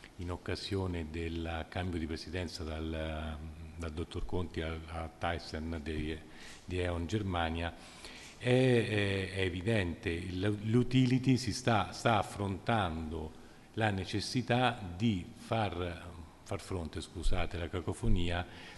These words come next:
a un nuovo modello di consumo che da parte del consumatore finale,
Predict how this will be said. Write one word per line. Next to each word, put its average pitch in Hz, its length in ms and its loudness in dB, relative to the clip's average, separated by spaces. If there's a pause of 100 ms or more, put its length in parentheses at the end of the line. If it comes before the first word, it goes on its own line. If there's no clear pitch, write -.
(300)
a 101 160 4
un 101 180 4
nuovo 113 380 6
modello 98 400 4
di 87 120 0
consumo 98 920 6 (200)
che - 600 4
da 92 140 -2
parte 107 300 0
del 87 100 0
consumatore 92 520 4
finale, 85 640 -4